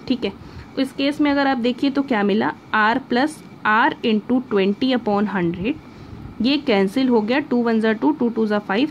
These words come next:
तो ये आपको क्या मिल गया, six R upon five, ये चीज़ आपको मिल गई new radius की तरफ। अब आपसे पूछा जा रहा है volume, Volume में कितने percent का increment हुआ, आपसे ये question में कहा जा रहा है। तो new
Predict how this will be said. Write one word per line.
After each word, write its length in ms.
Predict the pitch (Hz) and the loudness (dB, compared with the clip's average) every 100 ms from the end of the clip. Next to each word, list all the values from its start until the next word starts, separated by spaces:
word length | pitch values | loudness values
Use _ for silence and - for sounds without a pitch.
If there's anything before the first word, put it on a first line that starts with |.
| - | 0
तो 60 | |
ये 140 | 254 247 | 0 2
आपको 300 | 240 233 247 | 0 -2 -6
क्या 180 | 233 220 | -4 -2
मिल 160 | 214 | -2
गया, 140 | 220 330 | -2 -4
six 420 | - 277 269 - - | -4 -4 -4 -10 -2
R 220 | 214 196 196 | 0 0 0
upon 280 | 185 208 | -2 -2
five, 320 | 254 175 175 - | -2 -4 -4 -4
ये 160 | 208 247 | -2 0
चीज़ 220 | 240 220 | 0 -2
आपको 280 | 180 - 330 | -4 0 2
मिल 160 | 226 | 2
गई 120 | 208 285 | 2 0
new 200 | 247 196 | 2 0
radius 360 | 180 170 190 | -2 -6 -8
की 100 | - | -10
तरफ। 800 | 190 175 - - - - - - | -12 -14 -16 -16 -18 -12 -12 -4
अब 160 | 302 320 - 262 | -2 -2 -6 -2
आपसे 260 | 277 277 | -2 0
पूछा 280 | 277 277 285 | -2 -2 0
जा 140 | 269 269 | 0 2
रहा 120 | 285 | 2
है 60 | |
volume, 400 | 226 190 185 202 202 - | 2 2 0 -2 -4 0
Volume 420 | 220 233 240 294 | 4 6 6 6
में 120 | 294 | 6
कितने 280 | 285 240 262 | 4 0 0
percent 400 | 262 226 233 233 | 2 0 0 -2
का 140 | 247 - | -2 0
increment 480 | 226 214 220 240 240 | 0 0 2 2 2
हुआ, 160 | 240 | 2
आपसे 300 | 294 - - | 2 2 -2
ये 140 | 233 214 | 0 0
question 340 | 202 196 208 | 0 0 0
में 140 | 220 269 | 0 0
कहा 240 | 226 202 | 2 2
जा 180 | 185 156 | 0 -2
रहा 120 | 156 | -6
है। 320 | 147 - - - - - | -10 -16 -18 -20 -6 4
तो 60 | |
new 260 | 277 247 | 6 8